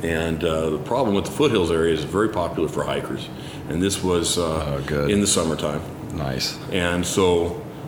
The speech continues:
Speaker 1: I'm like, "I can't do an off-lead chur-, search, and there are people all over the place. And this dog will zip the first one he finds. Um, I gotta be careful." So I started doing a tactical wind scent, and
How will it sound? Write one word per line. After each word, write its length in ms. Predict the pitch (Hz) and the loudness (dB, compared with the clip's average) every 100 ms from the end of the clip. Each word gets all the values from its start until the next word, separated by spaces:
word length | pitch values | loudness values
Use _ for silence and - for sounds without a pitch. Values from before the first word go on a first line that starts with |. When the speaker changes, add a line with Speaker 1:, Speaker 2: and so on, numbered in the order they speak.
| - | -8
Speaker 1:
I'm 140 | - 90 | -2 -2
like, 220 | 82 - | 0 -2
"I 100 | 57 | -4
can't 280 | - 95 104 | -2 -2 0
do 100 | 90 | 0
an 80 | 80 | 0
off-lead 360 | 127 78 67 | -2 -2 -2
chur-, 240 | - - - | -2 -4 -4
search, 380 | - 78 - - - - - - - | -4 -2 -2 -6 -10 -12 -12 -12 -8
and 100 | 85 | -4
there 60 | 76 | -4
are 40 | - | -2
people 260 | 135 98 | -2 -2
all 140 | 78 107 | 0 0
over 160 | 107 78 | 2 -2
the 20 | - | -4
place. 400 | 71 71 - - - - - - - - - | -6 -6 -6 -8 -12 -12 -12 -12 -12 -12 -2
And 120 | 90 | 0
this 100 | 127 | 2
dog 260 | 110 107 85 | 4 4 4
will 120 | 76 | 0
zip 280 | 92 104 - | 2 0 0
the 80 | |
first 280 | - 101 - | 0 0 0
one 80 | 85 | -2
he 60 | 69 | -2
finds. 560 | - 98 71 85 - - - - - - - - - 76 | -2 -2 -2 -4 -6 -12 -12 -12 -14 -14 -14 -14 -12 -6
Um, 540 | 78 82 80 82 78 78 - - - - - - - - | -2 0 0 -2 -4 -6 -12 -12 -12 -14 -12 -12 -12 -10
I 60 | - | -4
gotta 100 | 87 | -4
be 60 | 78 | -4
careful." 380 | - 175 - - - - - - - | 0 0 0 -6 -10 -12 -10 -10 -6
So 180 | - 92 | 0 2
I 120 | 90 | 2
started 420 | - 113 104 87 | 2 4 4 4
doing 220 | 95 92 | 2 2
a 40 | 85 | 2
tactical 440 | 101 87 - 80 | 2 2 2 0
wind 220 | 82 95 | 2 2
scent, 300 | - 78 78 | 0 0 -2
and 120 | 87 | -2